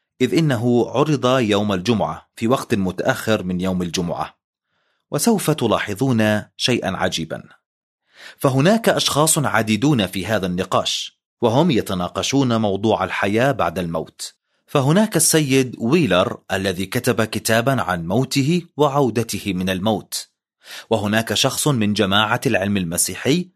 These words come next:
وهو معلم للسحر والشعوذة والأمور الصوفية الغريبة من هوليوود، ثم هناك طبيب من لندن، ثم هناك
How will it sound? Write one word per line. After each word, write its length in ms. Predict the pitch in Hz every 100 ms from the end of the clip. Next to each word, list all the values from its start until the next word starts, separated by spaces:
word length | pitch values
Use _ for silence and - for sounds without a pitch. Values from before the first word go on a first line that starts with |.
| _ _ _ _ -
وهو 420 | 107 101 92 78
معلم 580 | 85 82 117 135 156 160
للسحر 640 | 85 85 - 139 - 170
والشعوذة 760 | 123 80 - 117 131 131 139 131
والأمور 580 | 101 101 107 110 117
الصوفية 580 | 104 - 98 - 120 101
الغريبة 560 | 92 95 117 120 110 107 - _ 107
من 180 | 110
هوليوود، 580 | 90 120 135 92 78 - - _ _ _ _ -
ثم 220 | 160 147
هناك 640 | 143 147 107 107 117 113
طبيب 640 | 104 98 104 110 107 107 104 _ _ 104
من 160 | 107
لندن، 440 | 98 98 82 67 - _ _ _ _ _ _
ثم 240 | - 110 95
هناك 520 | 85 95 101 101